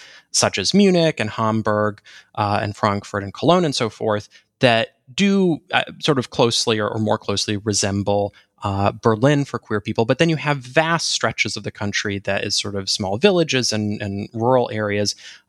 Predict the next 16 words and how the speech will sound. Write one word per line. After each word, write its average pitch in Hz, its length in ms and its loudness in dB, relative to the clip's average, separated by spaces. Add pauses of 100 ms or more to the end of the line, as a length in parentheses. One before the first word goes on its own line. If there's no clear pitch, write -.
Um, 110 260 2
and 202 180 6
there, 196 480 2
you - 520 -6
know, 113 100 4
life 123 340 2
is 117 140 -2
not 110 300 0
like 104 240 -2
that 95 260 -4 (180)
being 98 220 -6
depicted 95 680 -6
in, 92 460 -12
in 98 140 -4
Cabaret. 101 640 -2
So, 107 360 2